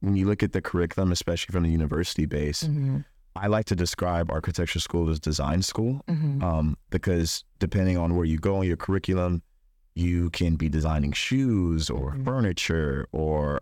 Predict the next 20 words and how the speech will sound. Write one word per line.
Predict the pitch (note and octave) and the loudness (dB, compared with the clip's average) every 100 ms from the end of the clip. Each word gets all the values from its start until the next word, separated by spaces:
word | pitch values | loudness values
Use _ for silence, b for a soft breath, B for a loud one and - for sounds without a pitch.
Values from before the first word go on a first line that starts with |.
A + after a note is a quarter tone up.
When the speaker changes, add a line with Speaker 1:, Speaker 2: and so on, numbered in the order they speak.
| - | -6
Speaker 1:
a | |
house | - - C#3 A#2+ D#2 D2+ - - - | -10 -4 -2 0 0 -2 -4 -6 -2
or, | D2+ D2 C#2 C2+ D2+ _ _ - | 0 0 0 -2 -6 _ _ -2
you | F#2 | 0
know, | E2+ | 0
thinking | E2+ F2+ E2+ E2 | 0 0 2 2
about | E2 D#2+ - _ | 2 0 -4 _
cities | - - C3+ A2 F2 D2+ C#2 - - _ | -14 0 2 4 2 0 -2 -4 -8 _
or | F2 | 0
even | F#2 F2+ | 2 4
getting | F2 F2 E2 | 4 4 2
into | E2 D#2 | 2 0
game | F2+ G#2 F#2+ | 0 2 2
development. | E2 D2 - G#1 G1+ | 2 -2 -4 -8 -8
So | - F2 | -4 0
there's | F2+ | 2
Speaker 2:
Right. | G#2 | 2
Speaker 1:
really | B2+ A#2 | 2 2
a, | F2+ | 0
a | - | -2